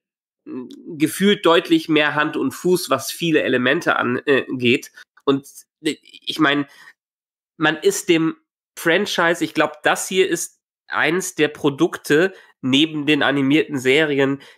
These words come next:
die dem Original-Franchise treuer nicht sein können und aus dem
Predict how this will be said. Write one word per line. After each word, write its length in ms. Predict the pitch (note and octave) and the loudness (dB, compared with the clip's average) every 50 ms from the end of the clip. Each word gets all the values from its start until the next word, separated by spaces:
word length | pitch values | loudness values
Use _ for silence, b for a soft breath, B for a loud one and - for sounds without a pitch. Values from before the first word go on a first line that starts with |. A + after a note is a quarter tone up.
| B - | B -6
die 100 | D3 C#3+ | -2 0
dem 200 | D#3 D3+ C#3+ - | 0 0 0 0
Original-Franchise 1500 | - D3+ D3+ D3 C#3+ C#3 C3 C3 C3 D3+ G3 A3+ A3 - - - C#3+ B2 C3+ C3+ - - B2 A#2 C3+ D#3 D3+ - - b b b _ _ _ - | 0 0 0 0 -2 0 0 2 2 2 2 0 -2 -6 -6 -2 -2 -2 -2 -2 -4 -2 0 0 0 -2 -2 -8 -14 b b b _ _ _ -10
treuer 480 | - - - D#3 F3 F#3 F#3 F#3 F#3 | -6 -2 0 2 4 4 4 4 4
nicht 420 | E3+ E3 E3+ F3+ F#3 - - _ - - | 2 2 0 0 -2 -2 -8 _ -14 -12
sein 440 | D3+ C3+ C3+ C3+ D#3 F#3 G#3 G#3 | -6 0 0 2 2 2 0 -2
können 360 | - - C#3 C3 C3+ D3+ D#3+ D#3+ | -4 -2 -2 0 0 0 -4 -4
und 260 | - D3+ D#3+ D#3+ - | -4 -4 -4 -4 -2
aus 240 | - C#3+ E3 - - | 0 0 -2 0 0
dem 340 | - C#3+ C#3+ C#3+ C#3+ C#3 | 0 0 0 0 -2 -4